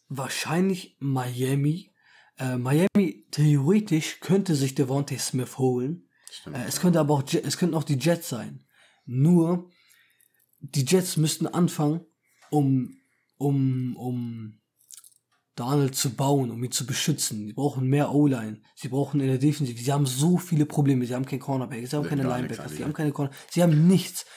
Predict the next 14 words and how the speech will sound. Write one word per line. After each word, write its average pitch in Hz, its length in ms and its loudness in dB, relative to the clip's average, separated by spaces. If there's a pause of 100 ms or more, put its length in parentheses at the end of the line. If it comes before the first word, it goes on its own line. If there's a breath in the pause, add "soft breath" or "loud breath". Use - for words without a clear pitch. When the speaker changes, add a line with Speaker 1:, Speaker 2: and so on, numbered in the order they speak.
(200 loud breath)
Speaker 1:
Und 139 280 2
Receiver 180 440 4
haben 226 160 2
sie 156 200 0
wenigstens 151 520 0
so 135 440 -4
halbwegs 139 520 0
was. 113 160 -8
Und 123 160 -10 (580 loud breath)
wie 143 280 -2
jeder 165 260 4
weiß 143 260 0
es, - 160 -12
Receivers 190 640 0